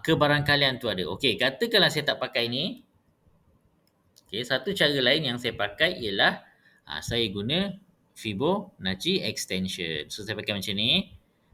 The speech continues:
Kan, saya tarik daripada sini. Saya tarik sampai sini. Okey, lepas tu point of break dia kat sini.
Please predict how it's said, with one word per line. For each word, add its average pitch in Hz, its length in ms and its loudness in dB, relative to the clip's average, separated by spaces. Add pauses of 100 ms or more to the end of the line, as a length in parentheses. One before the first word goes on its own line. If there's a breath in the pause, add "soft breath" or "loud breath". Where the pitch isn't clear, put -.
(180)
Kan, 117 240 0
saya - 160 -20
tarik 104 560 -2
daripada 90 240 -6
sini. 135 480 -2 (680)
Saya - 100 -20 (120)
tarik 104 60 -2 (100)
sampai 98 160 -4
sini. 120 240 2 (640)
Okey, 156 240 0
lepas - 240 -4
tu 139 160 -6
point 104 160 -2
of 92 160 -2
break 110 260 0
dia 123 140 -4
kat 98 160 -6
sini. 143 480 -2